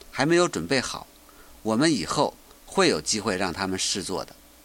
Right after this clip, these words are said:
如果他们准备好了，愿意做了，我就开始A B C跟进法则。他们也许不知道，这其实还是一个试做的过程，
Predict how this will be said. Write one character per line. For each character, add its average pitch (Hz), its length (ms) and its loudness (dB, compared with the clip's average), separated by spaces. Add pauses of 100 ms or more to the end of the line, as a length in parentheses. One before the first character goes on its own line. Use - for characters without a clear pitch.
(220)
如 139 120 0
果 147 160 6
他 139 160 2
们 160 140 2
准 107 180 0
备 139 120 4
好 - 260 -4
了， 76 160 -10 (360)
愿 156 220 2
意 117 120 0
做 147 260 2
了， 76 100 -6 (360)
我 101 140 -2
就 110 120 0
开 143 180 2
始 - 200 0
A 139 160 0
B 147 140 -2
C 143 220 0
跟 160 220 0
进 151 180 0
法 76 220 -2
则。 - 220 -12 (480)
他 165 160 2
们 160 120 2
也 139 160 4
许 - 160 -2
不 123 160 -4
知 202 160 -2
道， 98 200 0 (400)
这 160 140 0
其 156 220 2
实 156 140 2
还 135 180 4
是 143 180 2
一 113 100 0
个 120 100 0
试 131 240 2
做 107 180 0
的 90 100 -2
过 95 200 -2
程， - 160 -14